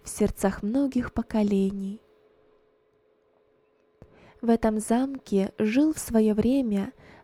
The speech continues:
рыцарь Альберт с супругой Матильдой. Альберт был очень храбрым рыцарем. Несмотря на то, что этот мужественный молодой человек владел суровой профессией,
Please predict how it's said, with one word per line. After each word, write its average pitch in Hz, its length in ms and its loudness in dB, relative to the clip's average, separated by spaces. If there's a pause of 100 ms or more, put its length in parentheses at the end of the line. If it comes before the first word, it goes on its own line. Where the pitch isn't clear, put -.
рыцарь 254 640 0 (160)
Альберт 202 760 0 (340)
с - 200 -12
супругой 226 840 0
Матильдой. 214 920 0 (920)
Альберт 220 760 0
был 226 220 2
очень 233 300 -2
храбрым 226 600 0
рыцарем. 196 720 -2 (1000)
Несмотря 226 540 -2
на 220 100 2
то, 254 420 0
что - 280 0
этот 240 260 0
мужественный 214 1080 -2
молодой 240 500 2
человек 226 760 0 (500)
владел 226 480 2
суровой 240 600 2
профессией, 208 1080 -2